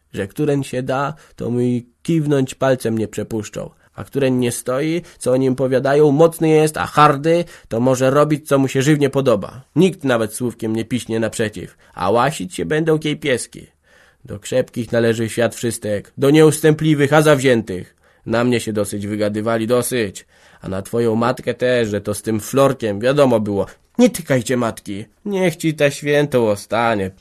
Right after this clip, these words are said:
Prawda i to, że każdy potrzebuje świętości jakiejś. Długo jeszcze prawiła, nauczała ją, a zwolna, choć i niepytana, rozpowiadała o Antku, co ino mogła wymyślić. Słuchała tego chciwie Jagusia, nie zdradziwszy się jednak ani słówkiem,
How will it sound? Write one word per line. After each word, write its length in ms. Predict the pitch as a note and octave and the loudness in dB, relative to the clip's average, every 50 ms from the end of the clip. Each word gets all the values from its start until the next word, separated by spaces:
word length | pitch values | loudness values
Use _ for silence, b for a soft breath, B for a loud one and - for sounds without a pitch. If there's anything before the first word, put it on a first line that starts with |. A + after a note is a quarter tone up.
| _ _ | _ _
Prawda 400 | - - D3+ E3 E3 D#3 D3+ D3 | -2 2 4 4 4 4 4 2
i 120 | C#3 C3 A2+ | 2 2 0
to, 260 | - A#2+ B2 A#2 G#2 | 0 0 2 2 0
że 120 | G2+ G2 | 0 -4
każdy 400 | G2 - G#2+ A#2 A2 A#2 A2 G#2+ | -4 -2 -2 -2 -2 -2 -2 -4
potrzebuje 480 | G#2 A2 G2+ - - G#2+ G#2+ A2 G#2+ G2+ | -4 -6 -8 -6 -6 -4 -2 -2 -4 -4
świętości 600 | - - A2 A2 G#2 - G2+ F#2+ F#2+ - - F2+ | -6 -6 -6 -4 -4 -4 -4 -6 -6 -8 -6 -6
jakiejś. 480 | F2+ E2 - - - - - _ _ _ B B B B B B B B B | -6 -6 -8 -10 -16 -18 -18 _ _ _ B B B B B B B B B
Długo 280 | B - A#2+ D3 C#3+ G#2+ | B -6 -4 -2 -2 -2
jeszcze 280 | F2+ F#2 - - E2+ D#2+ | -2 -4 -8 -12 -12 -8
prawiła, 460 | - G2 F#2+ G2 A2 A2+ A#2+ B2+ C3 | -6 -6 -4 -4 -4 -2 -2 0 0
nauczała 560 | B2+ A#2 A2 G#2 F#2+ - G#2+ F#2+ F#2 E2+ E2+ | 2 2 0 0 -2 -4 -4 -4 -4 -4 -4
ją, 220 | F#2 G#2 B2 B2+ - | -2 -4 -4 -4 -6
a 100 | - F#2+ | -8 -10
zwolna, 520 | F#2 G2 G2+ B2 C3+ C3+ C3 D3 D3+ C#3+ D3 | -10 -8 -4 -4 -2 -2 -2 -4 -6 -6 -6
choć 240 | - A2+ G#2+ - | -8 -8 -10 -8
i 80 | - A#2+ | -8 -6
niepytana, 600 | A#2 A2+ G#2+ - D#2+ D#2+ - G#2+ A#2 B2 A#2+ B2 | -4 -4 -6 -6 -8 -8 -6 -6 -4 -4 -4 -4
rozpowiadała 720 | B2 B2+ - - G#2 G2 G2 F#2+ G#2 A2+ A2+ A2 G#2+ F#2+ | -6 -6 -8 -8 -8 -6 -6 -4 -2 -2 -2 -2 -2 -4
o 140 | - F2 - | -6 -6 -8
Antku, 340 | G2+ A2 G#2 G2+ - - A2 | -6 -6 -6 -6 -8 -10 -10
co 120 | G#2 - | -8 -6
ino 180 | G#2 G#2+ G#2 G2+ | -4 -4 -2 -2
mogła 260 | G#2+ A2+ G#2 G#2 G2+ | -2 -4 -4 -4 -4
wymyślić. 580 | F#2+ F#2+ E2 C#2+ F2 - - - - - - _ B B B B B B B B | -6 -6 -8 -10 -12 -14 -16 -18 -20 -20 -20 _ B B B B B B B B
Słuchała 460 | B - G2 F#2 - G#2+ G2 G2 F#2+ | B -10 -8 -8 -6 -4 -4 -4 -4
tego 240 | - G2 F#2+ G2 F#2+ | -6 -6 -8 -8 -10
chciwie 360 | - - - G#2+ G2+ G#2 F#2 | -10 -10 -8 -6 -6 -4 -4
Jagusia, 380 | F#2 F#2 F#2 A2 G#2+ - - A2 | -6 -6 -6 -8 -8 -6 -6 -4
nie 140 | A2 A2 | -4 -4
zdradziwszy 540 | G#2 G2+ G2+ G2+ G#2 A2+ B2+ C3 - - A2 | -4 -4 -4 -4 -4 -4 -6 -8 -10 -10 -12
się 140 | - - F#2 | -10 -8 -4
jednak 340 | G2+ A2 A#2 A2+ G#2 G2 G2 | -4 -2 -2 -2 -4 -4 -4
ani 140 | G2 G#2+ G#2 | -4 -6 -6
słówkiem, 520 | - A2 A2+ G2 F#2 - - - - | -6 -6 -8 -8 -8 -10 -16 -16 -16